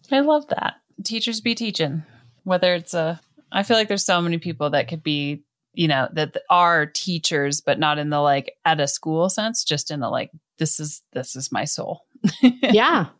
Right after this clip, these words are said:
Speaker 2: Yeah, there are so many people that, you know, the people that have worked in different roles that don't realize that that's truly what they're doing. Like, the helpers that really like breaking complex things down into simple,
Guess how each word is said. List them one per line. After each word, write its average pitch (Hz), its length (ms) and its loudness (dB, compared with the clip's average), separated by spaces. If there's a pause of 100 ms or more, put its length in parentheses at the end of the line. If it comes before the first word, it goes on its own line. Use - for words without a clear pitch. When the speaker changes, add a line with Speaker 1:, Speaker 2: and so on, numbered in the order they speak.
(500)
Speaker 2:
Yeah, 320 160 6
there 359 180 6
are 392 40 4
so 262 220 4
many 262 320 6
people 214 520 0
that, 185 560 0 (120)
you 254 160 4
know, 208 220 4
the 214 400 2 (300)
people 247 300 2
that 220 180 4
have 202 160 2
worked 202 520 0 (400)
in 196 160 2
different 185 380 2
roles 180 500 2
that 175 240 0
don't 180 240 0
realize 180 420 2
that 170 200 -2
that's 175 280 -2
truly 180 520 2
what 165 200 2
they're 160 140 0
doing. 170 640 0 (200)
Like, 180 240 0
the 175 80 2
helpers 170 540 2
that 175 200 0
really 175 300 2
like 165 260 -2
breaking 175 480 -2 (100)
complex 165 540 0
things 165 320 -2
down 165 380 -2
into 165 320 -4
simple, 170 640 -2